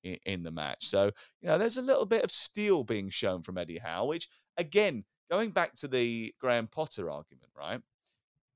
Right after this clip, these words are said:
You need that. You need that. You need to show that every now and again.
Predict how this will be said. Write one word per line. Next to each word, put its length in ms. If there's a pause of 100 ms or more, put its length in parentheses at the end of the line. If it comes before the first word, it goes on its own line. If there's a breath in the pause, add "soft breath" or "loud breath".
(600)
You 140
need 280
that. 180 (540)
You 320
need 340
that. 180
You 120
need 160
to 80
show 320
that 180
every 240
now 160
and 80
again. 360